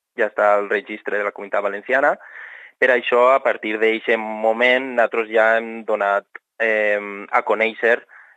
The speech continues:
eh, la nova falla, perquè fins que no, fins que no tinguérem tots els papers, eh, per a fer públics, per a fer oficials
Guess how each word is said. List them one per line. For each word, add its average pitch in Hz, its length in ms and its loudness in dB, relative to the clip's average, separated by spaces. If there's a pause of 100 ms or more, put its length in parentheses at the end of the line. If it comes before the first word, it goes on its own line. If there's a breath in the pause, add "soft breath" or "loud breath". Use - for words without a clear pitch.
(120)
eh, 117 560 2
la 107 160 4
nova 101 240 2
falla, 90 340 0 (220)
perquè 95 260 -4
fins 101 240 -10
que 101 100 -4
no, 98 640 0 (140)
fins 104 180 -8
que 98 100 -6
no 95 360 -6
tinguérem 98 400 -4
tots 95 240 -4
els - 80 -20 (140)
papers, 98 520 -2 (720 loud breath)
eh, 101 460 0
per 101 100 2
a 101 80 2
fer 104 200 0
públics, 101 440 -6
per 101 120 0
a 95 40 2
fer 98 160 -2
oficials 98 640 -2